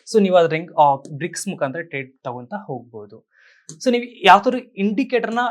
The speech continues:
ಇಂಟಿಗ್ರೇಷನ್ ಮಾಡ್ತೀನಿ ಅಂತಂದ್ರೆ ಸ್ನೇಹಿತರೆ, ಯಾವ್ದಾದ್ರು ನಾನು ಇಂಡಿಕೇಟರ್ನ ಬಳಸ್ಕೊಂಡು ಟ್ರೇಡ್ ಮಾಡ್ತೀನಿ ಅಂತಂದ್ರೆ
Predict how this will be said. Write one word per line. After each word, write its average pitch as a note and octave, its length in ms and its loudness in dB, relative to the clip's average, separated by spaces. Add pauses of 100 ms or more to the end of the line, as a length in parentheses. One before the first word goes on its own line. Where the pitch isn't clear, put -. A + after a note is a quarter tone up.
(280)
ಇಂಟಿಗ್ರೇಷನ್ F#3+ 640 -2
ಮಾಡ್ತೀನಿ D3 400 -2
ಅಂತಂದ್ರೆ C#3+ 320 -12
ಸ್ನೇಹಿತರೆ, A2 480 -14
ಯಾವ್ದಾದ್ರು D#3 320 -6
ನಾನು D3 200 -10
ಇಂಡಿಕೇಟರ್ನ D#3 560 -10
ಬಳಸ್ಕೊಂಡು C3 500 -12
ಟ್ರೇಡ್ C3 240 -12
ಮಾಡ್ತೀನಿ A#2+ 360 -14
ಅಂತಂದ್ರೆ A2+ 600 -18